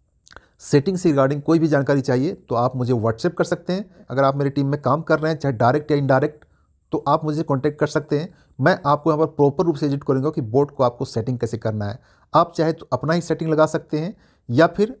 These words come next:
आप सिंपल सा जो है सो आप सर्कल भी यूज़ कर सकते हैं। सर्कल यूज़ करना बिल्कुल आसान है। अगर आप इतना कुछ नहीं करना चाहते हैं तो सर्कल यूज़ करके कर सकते हैं। सर्कल में आप यहाँ पर सर्च करेंगे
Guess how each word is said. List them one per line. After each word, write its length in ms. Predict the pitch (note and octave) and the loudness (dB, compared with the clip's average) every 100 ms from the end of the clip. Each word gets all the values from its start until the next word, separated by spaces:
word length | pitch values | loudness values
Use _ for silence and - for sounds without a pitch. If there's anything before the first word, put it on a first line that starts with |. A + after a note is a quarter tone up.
| - | 0
आप 160 | D3+ | 0
सिंपल 380 | D#3 - D3 F3+ | 0 -8 -2 0
सा 160 | F3+ E3 | 0 0
जो 120 | D#3 | 2
है 60 | D3+ | 2
सो 120 | D#3+ | 2
आप 120 | D3 | 0
सर्कल 340 | - C3 B2+ | 2 0 0
भी 80 | D3 | 0
यूज़ 160 | C#3+ C3+ | 0 0
कर 100 | D3+ | -4
सकते 280 | C#3+ - C3+ | -4 -8 -10
हैं। 140 | F#3 _ _ _ | -10 _ _ _
सर्कल 320 | D#3+ E3 G3 | 0 2 2
यूज़ 160 | F#3+ | 2
करना 180 | F#3 F#3 | 0 2
बिल्कुल 240 | E3+ E3+ E3 | 2 2 2
आसान 280 | D3 D#3 | 2 0
है। 60 | D#3 | 2
अगर 100 | D3+ | 2
आप 120 | D3 | 2
इतना 160 | C#3+ D3+ | 0 -4
कुछ 240 | D3 D#3+ | -4 -6
नहीं 160 | C3 D#3 | -4 -2
करना 240 | E3 D#3+ | -2 -2
चाहते 320 | D#3+ D3 C#3 | 0 0 0
हैं 100 | D3+ A3 _ _ | -4 -8 _ _
तो 60 | - | -4
सर्कल 320 | A3 G3 G3 | 0 2 2
यूज़ 160 | F#3 F3 | 2 0
करके 200 | E3+ D#3+ | 0 0
कर 140 | D#3 | -2
सकते 260 | D3 D3 D3+ | -4 -4 -4
हैं। 40 | |
सर्कल 300 | D3 C#3 D#3 | -4 -2 -2
में 120 | D3 D3+ | -2 -4
आप 280 | C#3+ C#3 | -2 -2
यहाँ 40 | C#3+ | -2
पर 100 | C#3 | -4
सर्च 240 | - C#3 | -2 -2
करेंगे 360 | - D3+ D3 | 0 0 0